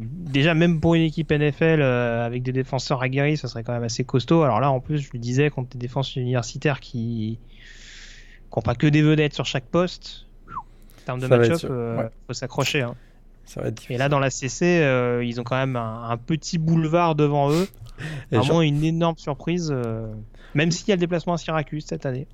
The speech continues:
Speaker 1: à surveiller.
Speaker 2: Ouais, en troisième semaine. Mais le premier match
Speaker 1: Ouais.
Speaker 2: contre Georgia Tech, euh, ça risque de piquer pour les Yellow Jackets.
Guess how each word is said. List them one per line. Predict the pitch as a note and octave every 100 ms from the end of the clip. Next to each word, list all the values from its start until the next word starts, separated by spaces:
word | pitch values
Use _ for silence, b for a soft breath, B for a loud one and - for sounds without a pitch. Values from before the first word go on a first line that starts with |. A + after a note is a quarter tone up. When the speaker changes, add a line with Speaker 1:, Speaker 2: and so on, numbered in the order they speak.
| -
Speaker 1:
à | C3
surveiller. | - B2+ A2+ - - - - - -
Speaker 2:
Ouais, | A#2+ -
en | C#3+ G#2+
troisième | - A#2+ A#2 A2+
semaine. | A#2 A2+ E3 -
Mais | C3+
le | A#2
premier | - D3+
match | D3+ D#3
Speaker 1:
Ouais. | C3
Speaker 2:
contre | - A#2+
Georgia | B2 A#2+ B2+
Tech, | A#2+ D3 -
euh, | A2 G2+
ça | F#2+ A2
risque | A2+ A2+
de |
piquer | A2 B2 -
pour | B2+ B2+
les | G#2
Yellow | G#2 G#2
Jackets. | A2 - -